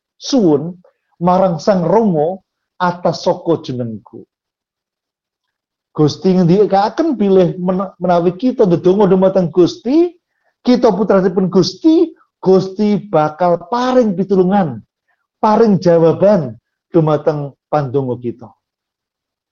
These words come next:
Ananging para kinasih yang wonten ing griya, wonten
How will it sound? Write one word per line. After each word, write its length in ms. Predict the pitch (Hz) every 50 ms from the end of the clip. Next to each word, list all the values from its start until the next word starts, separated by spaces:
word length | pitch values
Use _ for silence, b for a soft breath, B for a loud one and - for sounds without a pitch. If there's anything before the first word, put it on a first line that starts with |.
| _ _ _ _ _ _ _ _ _ _
Ananging 400 | - 202 208 214 214 214 220 214
para 220 | 170 190 175 170 175
kinasih 380 | 175 170 165 156 - - 160 160
yang 240 | 147 147 143 139 135 135 131 - _ _ _ _ _ _ _ _ _ -
wonten 320 | 147 143 120 143 135 143
ing 240 | 139 131 123 120 113
griya, 540 | 117 135 139 139 147 165 196 254 285 - - _ _ _ _ _ _ _ _ _ _ _ _ -
wonten 480 | 147 147 139 127 139 131 131 135 -